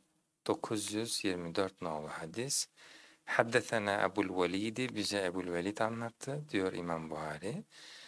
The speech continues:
Haddesena Şubetu, bize Şube anlattı. An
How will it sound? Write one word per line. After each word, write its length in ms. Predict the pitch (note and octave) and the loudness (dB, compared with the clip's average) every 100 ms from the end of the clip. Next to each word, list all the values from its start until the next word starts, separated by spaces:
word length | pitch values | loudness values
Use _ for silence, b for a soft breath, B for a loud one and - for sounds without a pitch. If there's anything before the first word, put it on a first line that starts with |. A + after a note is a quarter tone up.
| B B | B B
Haddesena 760 | - A2 A2+ G#2+ G#2+ F#2 E2+ | 4 6 6 6 4 4 4
Şubetu, 720 | D#2+ A2 G#2+ A2 A#2 - C3+ G#2+ | 4 4 4 6 2 2 -2 2
bize 320 | F#2+ G2 F2+ | 4 4 2
Şube 400 | - - F#2 E2+ | 0 0 0 2
anlattı. 720 | E2 D2+ D2 - - - D3 D3+ b b b b b b | 2 0 -8 -14 -10 -6 -6 -8 b b b b b b
An 400 | G#2 A2 G#2+ A2 | 8 8 6 -6